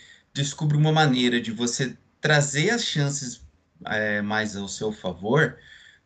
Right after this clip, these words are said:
no longo prazo, você sempre vai ficar com um fluxo negativo. E foi isso que aconteceu, dito e feito, né? Eu falei, "Bom, a Loto Fácil é mais barata, eu vou testar esse sistema."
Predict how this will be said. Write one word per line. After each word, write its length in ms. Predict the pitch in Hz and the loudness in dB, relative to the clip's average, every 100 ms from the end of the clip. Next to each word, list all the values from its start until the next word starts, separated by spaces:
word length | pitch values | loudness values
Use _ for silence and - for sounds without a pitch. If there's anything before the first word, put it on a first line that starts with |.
| _ | _
no 200 | 127 143 | 2 6
longo 460 | 147 143 131 143 202 | 8 8 6 2 -2
prazo, 640 | - 107 107 156 139 95 - _ _ | 2 4 4 2 -2 -8 -14 _ _
você 200 | 117 - | -8 -4
sempre 320 | 147 160 180 185 | -2 0 0 0
vai 140 | 185 | 0
ficar 600 | 185 185 120 120 135 147 | 0 -4 2 4 2 0
com 140 | 190 | 0
um 60 | 190 | 0
fluxo 420 | - 135 143 - | 0 -6 -4 -4
negativo. 720 | 160 170 170 - 170 156 - - _ _ - - | 0 0 0 -2 -2 -2 -6 -14 _ _ -8 0
E 80 | 147 | 2
foi 180 | 165 | 4
isso 160 | 165 151 | 4 2
que 80 | 202 | 0
aconteceu, 520 | 190 202 220 - 151 | 2 2 2 2 2
dito 240 | 127 139 | 0 -4
e 40 | 196 | -2
feito, 340 | 160 127 117 | 0 0 2
né? 200 | 110 151 | 2 2
Eu 80 | 156 | 2
falei, 200 | 151 120 | -2 0
"Bom, 240 | 117 110 | 0 0
a 40 | 104 | 0
Loto 260 | 117 135 | 0 -2
Fácil 320 | 143 131 135 135 | 0 0 2 0
é 20 | |
mais 140 | 127 | 0
barata, 400 | 131 151 113 117 | 2 4 4 2
eu 60 | 127 | -4
vou 80 | 123 | -8
testar 280 | 143 - | -6 -2
esse 200 | 104 - | -2 -2
sistema." 500 | 143 143 127 139 190 | -6 -6 0 0 0